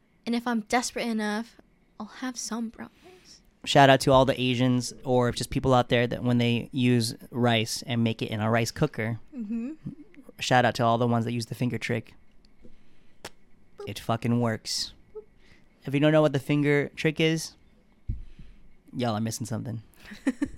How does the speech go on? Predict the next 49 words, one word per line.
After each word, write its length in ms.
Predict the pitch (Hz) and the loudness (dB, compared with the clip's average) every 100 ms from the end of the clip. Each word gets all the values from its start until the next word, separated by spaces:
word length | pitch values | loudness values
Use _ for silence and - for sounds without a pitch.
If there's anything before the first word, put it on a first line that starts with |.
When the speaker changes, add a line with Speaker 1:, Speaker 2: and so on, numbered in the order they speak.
| 262 - - | -14 -16 -18
Speaker 1:
If 120 | - | -8
you're 80 | 294 | -4
not 120 | 330 247 | -2 2
washing 340 | 233 - 262 | 0 0 -4
your 100 | 240 | -4
rice, 460 | 202 208 269 - - - - - - - | -2 -4 -4 -10 -18 -20 -20 -20 -20 -10
<laughs> 520 | - - 285 - 240 | -10 -4 -2 0 -4
you're 160 | - 254 | -4 -6
really 360 | 190 240 247 190 | 2 4 6 4
missing 280 | 208 202 | 0 -4
something. 380 | 202 196 202 202 - - - - | -8 -8 -10 -12 -14 -18 -18 -12
Speaker 2:
Okay, 140 | 131 | -8
we 120 | 113 | -4
got 200 | 143 139 | -2 -2
three 180 | - 147 | -2 -2
in 60 | 135 | 0
rapid 240 | 127 123 | 0 -2
fire 280 | - 110 113 | -4 -4 -2
right 160 | 117 123 | -2 -2
here. 200 | 117 110 | -4 -4
You 120 | 123 | -2
ready? 240 | 139 156 - | -2 -2 -4
Speaker 1:
Okay. 500 | 254 - 247 247 240 - - - - | -10 -10 -8 -8 -10 -14 -16 -16 -18
Okay, 140 | - 247 | -16 -14
I'm 120 | 247 | -12
ready. 200 | 240 233 | -10 -4
Speaker 2:
We 140 | 143 | 0
have, 420 | 135 131 120 117 - - - - - - _ _ _ - - | 4 6 6 2 -14 -20 -20 -20 -20 -20 _ _ _ -18 -12
uh, 100 | 139 | -10
there, 140 | 147 - | -8 -2
I'm 80 | 156 | 0
sure 220 | - 214 | 2 4
there 100 | 202 | 4
is 140 | 170 | 4
more, 260 | 135 127 143 | 4 2 2
but 120 | 139 | -2
these 100 | 139 | -4
are 60 | 147 | -4
the 100 | 135 | -6
three 460 | 123 135 131 131 - _ _ _ | -8 -6 -6 -8 -12 _ _ _
t-, 60 | - - | -20 -8
to 100 | 131 | -4
me 260 | 120 117 - | -2 -4 -6
in 120 | 113 | -6
my 100 | 113 | -6
head. 300 | 110 101 104 _ _ _ _ _ _ _ _ - | -8 -10 -12 _ _ _ _ _ _ _ _ -14
The 60 | |
three 200 | 127 165 | -6 -4
curries. 560 | 156 143 101 - - | -2 -2 -2 -8 -14